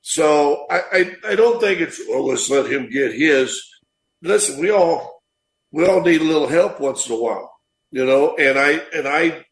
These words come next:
I thought, like I said, Michael Porter, you know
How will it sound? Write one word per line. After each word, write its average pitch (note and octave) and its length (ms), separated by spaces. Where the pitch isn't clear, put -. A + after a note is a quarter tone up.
I C#3+ 240
thought, D#3 400
like D3+ 140
I D#3+ 60
said, F#3 360
Michael C#3+ 340
Porter, E3 540
you C#3+ 120
know C#3+ 600